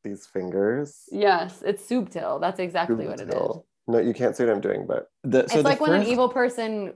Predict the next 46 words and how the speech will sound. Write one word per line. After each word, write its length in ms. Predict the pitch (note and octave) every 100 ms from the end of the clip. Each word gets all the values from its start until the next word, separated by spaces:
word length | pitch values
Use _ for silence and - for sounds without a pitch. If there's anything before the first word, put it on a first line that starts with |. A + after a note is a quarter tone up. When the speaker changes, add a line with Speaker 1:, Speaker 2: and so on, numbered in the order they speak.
| -
Speaker 2:
puts 220 | G3+ G3+
their 140 | F#3+
fingertips 540 | F#3 F#3+ E3 D#3+ - -
together. 340 | - A2+ C#3 B2+
Speaker 1:
Yeah, 300 | B2+ A2 G#2+
you 80 | A#2
know 100 | B2
that 20 | A#2+
Speaker 2:
Metaphors. 240 | - -
Speaker 1:
thing 200 | A2+ G#2+
where 120 | A2
they, 140 | A2 G#2+
like, 260 | G#2 F2+ - _ - -
wave 460 | G2 G#2 F#2+ G2 G2
their 120 | G2
fingertips 520 | - E2 F2+ G2+ -
together? 380 | G#2 G#2+ A2 - - - _ B2+
Okay, 200 | A#2+ G#2
the 120 | G#2+
first 380 | - D#3+ F3 A2
verse 260 | A#2 A2
is 100 | G#2+
crazy. 300 | - F2+ D2 A#1
It 100 | -
says, 300 | A2+ A2 F#2+ _ - -
"And 120 | B2+
it 100 | A2+
came 240 | C3 C3 C#3+
to 100 | D#3
pass 400 | C3 G#2+ A2 -
after 280 | G#2+ G#2 G#2+
this 200 | F#2 F2
that 180 | G#2+ - -
Absalom, 840 | G#2 G#2 - C3 C3 C#3 D3+ E3+ - _ _ _ -
the 80 |
son 240 | A2+ - A#2
of 140 | A2+
David, 360 | G#2 G2+ E2+ E2
had 180 | G2+ G2+
a 60 |
fair 340 | G2+ - A#2+ A#2+
sister 460 | - F#2+ - D2+ F#2+
whose 160 | G#2
name 180 | G2 F#2
was 220 | F2+ F2
Tamar, 580 | - - G#2+ F2+ C2 A1+